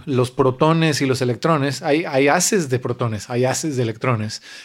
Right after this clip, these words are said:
y uno los puede hacer colisionar cara a cara. De hecho, es lo que está sucediendo en el Gran Colisionador de Hadrones. Protones cara a cara con protones. Neutrinos no se puede. No tengo cómo, no los puedo hacer pasar por un lente y tampoco <laughs> los puedo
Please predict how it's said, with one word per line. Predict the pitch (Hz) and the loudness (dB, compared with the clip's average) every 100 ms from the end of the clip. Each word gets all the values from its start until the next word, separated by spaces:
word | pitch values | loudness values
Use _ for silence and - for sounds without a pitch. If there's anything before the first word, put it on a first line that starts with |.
| - | -4
y | 127 | 0
uno | 185 | 2
los | 156 | 2
puede | 160 160 | 2 2
hacer | - 160 | 2 -2
colisionar | 160 131 120 113 175 175 | 0 0 0 0 0 0
cara | 139 123 | -2 -2
a | 123 | 0
cara. | 165 151 | 2 4
De | 131 | 2
hecho, | 131 135 | 0 -4
es | |
lo | 123 | -6
que | 120 | -6
está | 113 - 120 | -6 -2 -2
sucediendo | - 120 120 117 123 | -2 -4 -4 -2 -2
en | 120 | -2
el | 113 | -4
Gran | 110 117 117 | -4 -4 -2
Colisionador | 120 104 113 113 120 | -4 -4 -4 -2 0
de | 123 | 0
Hadrones. | 120 117 113 - - - - - | 0 -2 -6 -10 -18 -20 -20 -2
Protones | 135 139 156 160 127 | 0 2 2 0 -2
cara | 147 135 | 0 0
a | |
cara | 131 135 139 | 2 0 0
con | 131 | -2
protones. | 131 135 110 - - - - - - | 0 0 0 -4 -12 -20 -20 -20 -4
Neutrinos | 127 131 139 175 170 139 | 2 2 4 4 4 2
no | |
se | 127 | -2
puede. | 123 135 127 - - - - | -2 -2 -4 -10 -20 -20 -4
No | 120 | -2
tengo | 123 160 208 | 0 2 4
cómo, | 170 147 | 4 2
no | 135 160 | 4 2
los | - | 4
puedo | 170 | 6
hacer | 151 170 | 6 4
pasar | 165 160 | 2 2
por | 156 151 | 2 2
un | 147 170 - - | 0 -6 -14 -4
lente | 135 156 175 156 185 180 - | 2 4 4 2 0 -2 -6
y | 131 | -2
tampoco | 131 123 156 180 | 0 4 6 8
<laughs> | |
los | 160 139 | 8 6
puedo | 156 160 156 139 | 6 8 8 4